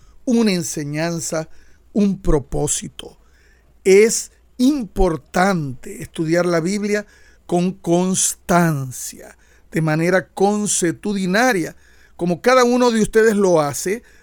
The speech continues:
al conectarse diariamente a este su programa de la Universidad Bíblica del Aire.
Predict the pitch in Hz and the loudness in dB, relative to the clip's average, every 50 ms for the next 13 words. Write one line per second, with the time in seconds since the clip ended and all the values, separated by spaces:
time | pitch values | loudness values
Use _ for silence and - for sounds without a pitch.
0 | - - - 170 170 180 165 - 190 180 170 160 147 131 _ - 190 185 208 220 | -16 -6 -2 0 0 0 0 0 -2 -2 -2 -4 -6 -8 _ -4 0 0 2 0
1 | 214 - - - 160 147 143 165 180 185 185 185 175 170 156 151 147 147 - - | 0 -2 -4 -6 -6 -4 0 2 2 2 2 2 0 0 -2 -4 -6 -8 -10 -14
2 | 233 226 _ - - - - _ - - 185 226 226 233 - 220 - - 233 185 | -16 -16 _ -20 -20 -20 -20 _ -6 -2 0 0 0 2 0 -2 -2 -2 -6 -2
3 | 214 214 196 175 160 175 185 196 196 190 185 190 196 190 185 175 165 165 156 156 | 0 0 0 0 2 2 2 2 2 0 0 -2 -2 0 0 0 0 -2 -2 -2
4 | 147 147 151 147 143 - 165 147 139 156 160 165 156 139 156 151 151 156 160 151 | -2 -2 -2 -2 -4 -6 -8 -6 -4 -2 -2 -2 -4 -4 -6 -6 -4 -6 -6 -6
5 | - 165 165 180 196 240 285 - 190 85 78 - | -6 -4 -2 -2 0 0 0 -2 -4 -8 -12 -16